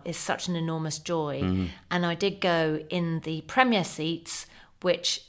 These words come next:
Speaker 1: um, it's not about the width and everything, it's about the situation in the cinema, the position of them in the cinema. So I really splashed out, I got us premiere seats.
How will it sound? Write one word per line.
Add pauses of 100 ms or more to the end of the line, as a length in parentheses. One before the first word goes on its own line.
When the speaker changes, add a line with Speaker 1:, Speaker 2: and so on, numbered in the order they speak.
Speaker 1:
um,
it's
not
about
the
width
and
everything,
it's
about
the
situation
in
the
cinema, (360)
the
position
of
them
in
the
cinema.
So
I
really
splashed
out,
I
got
us
premiere
seats.